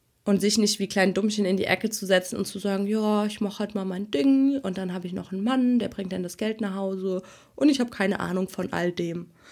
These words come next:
Und dann werden diese Frauen verlassen und dann ist das Geschrei groß. Ich habe keine Ahnung, im Ehevertrag war das alles blöd für mich, ich finde das alles nicht so toll und Hilfe, Hilfe, Hilfe.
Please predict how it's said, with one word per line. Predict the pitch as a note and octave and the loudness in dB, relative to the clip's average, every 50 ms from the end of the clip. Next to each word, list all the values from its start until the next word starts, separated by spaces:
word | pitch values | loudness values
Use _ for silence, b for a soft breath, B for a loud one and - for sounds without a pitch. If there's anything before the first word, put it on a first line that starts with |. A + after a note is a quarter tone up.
| B B B B | B B B B
Und | B G#3 G3 G3+ | B -2 0 4
dann | G3+ A3 A#3+ C#4 D4 C#4+ C#4 C#4 - | 4 6 6 6 6 4 4 4 4
werden | F#3 F#3+ G#3 A#3 | 4 4 4 4
diese | G#3+ F#3+ F3 F#3 | 2 0 0 -2
Frauen | - - - F#3 F#3+ F#3 | -6 -4 -2 -2 -2 -2
verlassen | - F#3 F#3 F#3 G#3+ C#4 C4+ - D4 C#4 | -2 -2 0 2 2 2 2 2 2 2
und | B3+ G#3 G3+ | 2 2 2
dann | F#3+ F#3+ | 2 2
ist | G#3 - - | 2 0 -2
das | G#3 - | -6 -4
Geschrei | - - - - - - F#3 F#3+ G3 | -4 -2 -2 -2 -4 -2 -2 -2 -2
groß. | - - - - F3+ F3 F3 F3 - - | -4 -6 -6 -4 -2 -2 -2 -2 -4 -6
Ich | - A#3+ - | -8 -6 -6
habe | G3 - | -6 -8
keine | - - F3+ E3+ F3 - - | -6 -8 -6 -6 -6 -6 -6
Ahnung, | A#3 C#4 E4 E4 D#4+ D#4+ D#4+ D#4+ D#4 D#4+ D#4 B B B B B B B B B B | -4 -2 0 0 2 2 2 2 0 -2 -6 B B B B B B B B B B
im | - G3 G#3 | -4 -2 0
Ehevertrag | A3 G#3 F#3 F#3 - F#3+ - - - F#3 F#3 - - | 2 2 2 2 0 -4 -4 -4 -4 -6 -4 -2 -2
war | F3 | -4
das | - F3 - | -4 -4 -6
alles | - F3+ F3 - | -8 -8 -10 -10
blöd | - - C#4 D4+ D4 - | -6 -2 0 0 0 -2
für | - - C4+ | -6 -2 2
mich, | A#3 A#3+ B3 B3 A#3+ A#3 A#3+ - - B B B B B B B B _ _ - | 4 6 6 6 4 2 0 -4 -12 B B B B B B B B _ _ 0
ich | - G3+ G3 G3 F#3 - - - - - - - - | 2 4 4 4 0 -2 -6 -8 -10 -14 -18 -20 -8
finde | - - F#3 F#3 | -4 -2 -2 -2
das | F#3 - | -2 -4
alles | - F#3+ E3+ D#3+ - | -4 -6 -6 -6 -6
nicht | F3+ F3+ - - | -6 -6 -6 -6
so | - F3+ | -8 -8
toll | - - - F#3+ F#3+ G3 G3+ G3+ G3+ G3+ G3 - - | -8 -6 -4 -2 0 0 0 2 0 0 0 -2 -2
und | F#3 G3 F#3+ F3+ F3 F#3+ F#3 - - - _ | 0 0 0 0 -2 -4 -8 -10 -12 -20 _
Hilfe, | - - F#3+ F#3 F#3 - F3+ | -4 -2 -2 -2 -2 -2 -2
Hilfe, | F3+ F3 E3 - F3 | -2 -2 -4 -4 -4
Hilfe. | E3 E3 - - - - - | -2 -2 -4 -4 -6 -12 -16